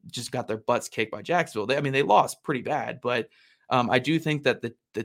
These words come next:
team game was a little bit closer than, say, that twenty-one to nothing beatdown last year against the Jaguars, where it felt like the sky was falling.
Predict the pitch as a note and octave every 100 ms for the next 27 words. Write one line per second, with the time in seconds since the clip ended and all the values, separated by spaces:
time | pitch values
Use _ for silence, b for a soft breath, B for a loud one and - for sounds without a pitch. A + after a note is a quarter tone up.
0 | - - D#3+ E3+ E3+ C#3 C#3+ C3+ B2+ A#2+
1 | B2+ B2+ - B2+ B2 B2 A#2 A2+ - A#2
2 | A#2 A2 - B2+ A2+ A#2+ A#2+ A#2+ A#2+ G#2+
3 | A2 G#2+ A2+ A2 A2+ - _ _ - A#2
4 | A#2 - A2+ G#2 G#2 G#2+ A2 A2 G#2 A2
5 | G#2+ G#2+ G#2+ G#2+ - A#2+ A2 A2+ G2+ -
6 | A#2+ - A2+ G#2 - D3 D3+ A#2+ A#2 C3+